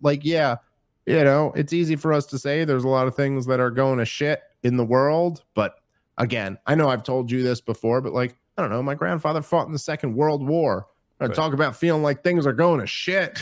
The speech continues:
Speaker 1: <laughs> you know,
Speaker 2: Yeah.
Speaker 1: like, imagine being in the middle of a world war. And so let's, let's have some perspective and let's actually say, "Hey, we're, what we're really living through is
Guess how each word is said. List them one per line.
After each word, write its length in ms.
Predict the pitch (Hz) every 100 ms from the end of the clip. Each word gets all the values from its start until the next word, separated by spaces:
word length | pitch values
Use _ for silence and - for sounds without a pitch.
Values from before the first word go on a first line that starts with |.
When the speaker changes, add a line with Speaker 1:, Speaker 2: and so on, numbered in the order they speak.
| -
Speaker 1:
<laughs> 60 |
you 180 | 139 147
know, 80 | 165 208 196
Speaker 2:
Yeah. 40 | 185
Speaker 1:
like, 240 | 139 - - - -
imagine 260 | 175 175 170
being 200 | 185 180
in 100 | 170
the 60 |
middle 220 | 175 185 170
of 80 |
a 80 | 127
world 680 | 123 127 202 196 190 190 151 127
war. 560 | 170 196 196 131 - - _ _ -
And 180 | 160 170
so 380 | 190 190 - _ _
let's, 340 | 160 180 180 - -
let's 340 | 185 202 - -
have 240 | 170 170
some 160 | - 175
perspective 760 | 160 - - 139 135 151 160 - _ _
and 180 | - 127
let's 180 | 135 143
actually 380 | 147 143 160 147
say, 200 | - 135
"Hey, 280 | 127 156 110
we're, 380 | 101 139 180 - -
what 260 | 147 143
we're 160 | 147 143
really 540 | 127 139 180 196 185
living 360 | 156 139 135 131
through 560 | - 123 123 120 127 123 _ _ _ -
is 500 | 135 123 117 117